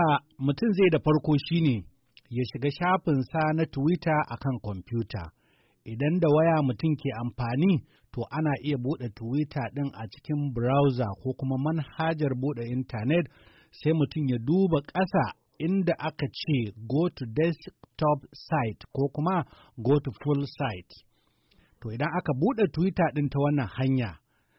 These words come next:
sai a matsa inda hoton mutum yake na shafin, wato profile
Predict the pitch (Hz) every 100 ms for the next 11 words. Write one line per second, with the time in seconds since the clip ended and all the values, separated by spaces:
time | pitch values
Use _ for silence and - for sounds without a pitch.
0 | _ - 165 - 131 127 143 175 190 -
1 | - 98 _ - 175 175 147 - 139 135
2 | - 226 214 - 180 156 147 139 117 110
3 | 110 110 - 98 - _ _ _ 123 120
4 | - 127 117 - 160 175 165 170 160 156